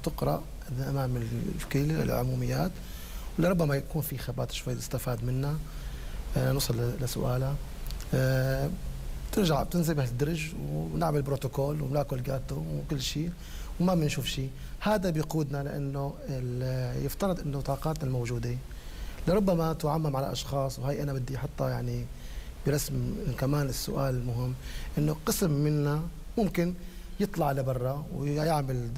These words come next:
دورة ويرجع وما حدا يدرى فيه. يعني ما في تخصص تز-، نظامي أو التزام لكل الأشخاص ياخذ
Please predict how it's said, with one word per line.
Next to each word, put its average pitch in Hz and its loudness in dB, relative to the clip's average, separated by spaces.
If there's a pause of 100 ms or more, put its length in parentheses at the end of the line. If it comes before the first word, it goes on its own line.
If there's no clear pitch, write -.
(120)
دورة 135 0
ويرجع 147 2
وما 143 0
حدا 123 -4
يدرى 120 -4
فيه. 120 -6 (520)
يعني 123 4
ما 170 4
في 160 -2
تخصص - -2 (120)
تز-، 113 -4
نظامي 135 2 (400)
أو 127 2
التزام 131 2
لكل 120 0
الأشخاص 131 -2
ياخذ 135 0